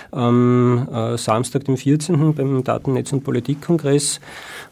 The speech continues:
Und, äh, also wir, wir werden weiterhin dafür sorgen, dass wir, dass wir in Diskussion bleiben. Äh, wie weit sich die Politik daran beteiligen wird, äh, werden wir sehen. Wir laden Sie aber jedenfalls herzlich dazu ein, mit uns das zu diskutieren.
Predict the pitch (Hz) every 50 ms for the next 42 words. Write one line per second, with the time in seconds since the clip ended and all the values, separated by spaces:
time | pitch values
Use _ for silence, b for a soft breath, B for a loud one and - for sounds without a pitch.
0 | B - 147 131 131 131 135 135 139 135 135 135 135 135 139 135 135 135 - 135
1 | 127 123 120 120 123 123 123 123 123 123 127 123 123 123 120 123 127 135 131 135
2 | 156 151 143 160 147 156 156 156 151 151 151 143 147 147 143 135 135 131 127 131
3 | 135 139 139 135 127 117 120 117 120 120 - 156 131 131 135 131 139 135 - 143
4 | 139 - - 113 110 123 120 123 123 117 131 123 - - - 131 127 123 127 127
5 | 127 127 131 123 - 131 127 131 135 135 131 131 139 135 135 - - 127 - 127
6 | 120 123 127 123 120 110 110 120 123 139 147 143 143 143 143 139 143 139 131 123
7 | 123 127 127 123 123 131 135 127 123 113 117 - - 135 131 131 139 - 131 127
8 | 120 - 135 - - 135 127 127 127 127 131 - 110 110 110 123 123 127 123 123
9 | 123 120 120 120 - - - - 123 120 120 120 120 120 117 113 113 110 117 113
10 | 113 120 123 123 - - 110 107 120 127 127 127 127 123 123 120 117 123 117 117
11 | 120 120 107 104 107 117 120 117 - 127 117 117 120 117 113 120 123 117 - 123
12 | 117 - 117 117 - - 135 - - 123 - - 127 117 117 120 120 120 117 -
13 | 120 117 - - 120 - - 127 113 120 117 - - 131 - 127 117 110